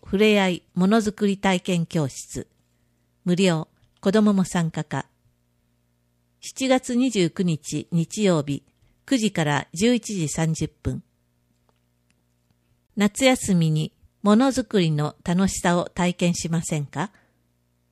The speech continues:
変わり屏風や万華鏡など、全五コースから選べます。対象、小学生とその保護者。コースにより十から二十組、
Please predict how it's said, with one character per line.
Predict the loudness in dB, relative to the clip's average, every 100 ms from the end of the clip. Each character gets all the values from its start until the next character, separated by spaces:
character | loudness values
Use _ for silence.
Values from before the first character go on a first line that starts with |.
| _ _ _ _ -2
変 | 0
わ | 2
り | 0
屏 | 2 2 2
風 | 0
や | -2 -4 -4
万 | -2 0
華 | 0 -2
鏡 | 0 0 0
な | -2
ど、 | -4 -8 _ _ _ _ _
全 | 0 2 2 -2
五 | -2 0
コ | 2
ー | 0
ス | -2
か | -4 -2
ら | -4 -2
選 | -2 0
べ | -2
ま | -4 -6
す。 | -10 -16 _ _ _ _ _ _ _ _ _ _ _
対 | -4 -2 -2
象、 | -2 0 0 -4 _ _ _ _
小 | 0 2
学 | 2 0 -4
生 | -4 -4
と | -2 -6 -6
そ | -8 -2
の | -2 -2
保 | -4 -2
護 | -2
者。 | -4 -8 -10 _ _ _ _ _ _ _ _ _ _ _
コ | 2 2
ー |
ス | 2 -4
に | -2
よ | -2
り | -4 -6 _ _ _ -6
十 | -2 0
か | 0
ら | -2 -4 -2
二 | -4
十 | -2 -4
組、 | -6 -8 -8